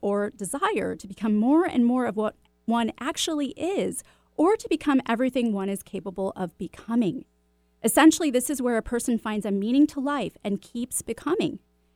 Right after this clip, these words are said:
And Maslow believed self-actualization could be measured through peak experiences. These are rare moments of transcendence in which a person emerges feeling transformed and changed. The intense happiness associated with a peak experience is a big contributing factor in one's growth.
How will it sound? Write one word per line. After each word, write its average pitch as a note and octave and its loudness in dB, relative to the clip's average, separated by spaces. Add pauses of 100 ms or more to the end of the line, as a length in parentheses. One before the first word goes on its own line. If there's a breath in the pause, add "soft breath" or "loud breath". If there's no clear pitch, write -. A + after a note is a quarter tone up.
(160)
And G#3 4
Maslow D4 2
believed C4 0
self-actualization B3 0
could G3 -4
be G#3 -4
measured A3 0
through G3 -8
peak B3+ -6
experiences. - -4 (360)
These A3+ 4
are G#3+ 6
rare A#3 4
moments D4+ 4
of F3 -10
transcendence F#3+ 0
in G3+ -2
which F#3+ -6
a G#3 -10
person C#4 -2
emerges A3 0
feeling G3 -6
transformed C#4+ 0
and A3 -2
changed. B3 -6 (480)
The B3+ 2
intense F4 2
happiness D4 0
associated C#4 -2
with G3+ -4
a F#3 -8
peak - -2
experience B3+ -2
is G#3 -8
a G#3+ 2
big D#4 -2
contributing A3+ 2
factor C#4 -6
in F#3+ -2
one's F#3+ -4
growth. A#3 -2